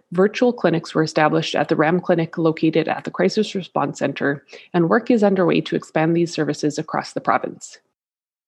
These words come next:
We are also actively exploring partnerships with Indigenous communities to ensure access to care in remote settings.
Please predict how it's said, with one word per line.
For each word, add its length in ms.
We 120
are 100
also 260
actively 520
exploring 500
partnerships 580
with 140
Indigenous 540
communities 720
to 320
ensure 600
access 560
to 100
care 360
in 220
remote 360
settings. 560